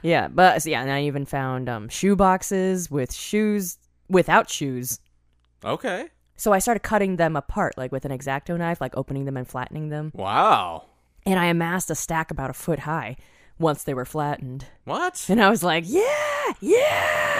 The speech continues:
Speaker 2: Oh.
Speaker 1: I was feeling pretty rageful, but
Speaker 2: Yeah.
Speaker 1: also cathartic. I was, like, cleaning up some messes, and then I recycled the boxes.
Speaker 2: Hmm.
Speaker 1: But you know how, as an adult, I don't know if you feel this, but I've seen some memes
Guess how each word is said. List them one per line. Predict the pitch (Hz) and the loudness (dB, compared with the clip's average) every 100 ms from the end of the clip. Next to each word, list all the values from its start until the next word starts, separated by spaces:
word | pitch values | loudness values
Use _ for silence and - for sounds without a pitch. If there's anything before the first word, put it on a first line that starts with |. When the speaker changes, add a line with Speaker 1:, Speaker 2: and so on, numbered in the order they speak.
| 127 | 6
Speaker 2:
Oh. | 160 147 139 117 | 8 8 6 2
Speaker 1:
I | |
was | 104 | -2
feeling | 101 175 139 | 0 0 0
pretty | 170 151 | -2 -2
rageful, | 131 131 147 - 120 117 | -2 -2 -2 -6 -8 -4
but | 247 | 0
Speaker 2:
Yeah. | 349 | 2
Speaker 1:
also | 494 - 302 | 2 4 2
cathartic. | - 269 285 427 330 - - - - - | 0 -4 -4 -4 -6 -10 -18 -20 -18 -6
I | |
was, | 196 | -6
like, | 175 151 139 - _ _ - | -2 -2 -4 -8 _ _ -20
cleaning | - 185 170 | -6 -4 -2
up | 165 - | -4 -4
some | 156 | -4
messes, | 151 156 160 | -4 -2 -2
and | 151 | -2
then | |
I | 135 | -4
recycled | 127 - 123 127 127 | -6 -8 -10 -8 -10
the | |
boxes. | 127 127 131 135 135 - _ _ - | -10 -10 -10 -12 -12 -16 _ _ -14
Speaker 2:
Hmm. | 170 196 151 107 90 85 - | -10 -8 -6 -8 -10 -8 2
Speaker 1:
But | 294 | 4
you | 349 | 4
know | 415 | 2
how, | 403 427 415 381 - | 2 2 0 -2 2
as | 311 339 | 2 2
an | 330 | 0
adult, | 220 233 262 262 - - | 2 2 2 0 -8 -2
I | 226 | 2
don't | 190 | 2
know | 151 | 2
if | 139 | -2
you | 196 190 | -4 -4
feel | 151 135 | -4 -2
this, | 127 | -2
but | - | -2
I've | 139 | -2
seen | - 143 | -2 -6
some | 143 135 | -6 -6
memes | 143 156 135 131 | -4 -2 -2 -4